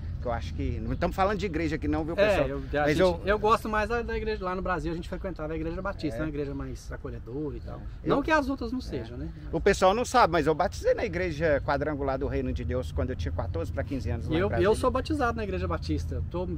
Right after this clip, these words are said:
Speaker 2: meio afastado, eu tenho que procurar novamente, mas nós batizamos, eu e minha esposa, na
Speaker 1: É?
Speaker 2: igreja batista. É.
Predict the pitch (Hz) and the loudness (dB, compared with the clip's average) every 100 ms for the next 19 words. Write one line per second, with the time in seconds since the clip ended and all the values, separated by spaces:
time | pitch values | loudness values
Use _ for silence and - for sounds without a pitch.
0 | 131 123 131 127 123 123 - 151 196 196 | -6 -6 -4 -4 -6 -6 -4 0 2 2
1 | 151 135 156 - 147 135 139 135 135 135 | 0 -4 -2 -2 -2 -4 -4 -4 -4 -6
2 | 160 185 190 202 214 - 214 180 156 156 | -6 -6 -4 -4 -6 -8 -6 -4 -4 -4
3 | 190 214 175 143 - 143 131 143 127 120 | -6 -8 -8 -6 -6 -6 -6 -6 -8 -10
4 | - - - | -10 -12 -12